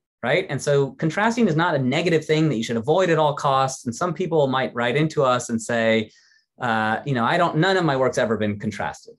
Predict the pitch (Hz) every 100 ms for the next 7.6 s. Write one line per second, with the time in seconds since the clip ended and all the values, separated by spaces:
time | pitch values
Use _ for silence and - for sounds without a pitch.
0 | _ 131 120 - - 127 107 - _ _
1 | _ _ _ - 143 185 170 - 202 202
2 | - - 113 220 226 - 147 135 135 120
3 | - _ 151 147 160 147 143 156 147 123
4 | 175 185 185 - 127 143 131 151 147 185
5 | 214 214 147 135 - 233 233 87 - -
6 | - - 123 160 151 156 175 165 135 151
7 | 190 214 190 175 156 147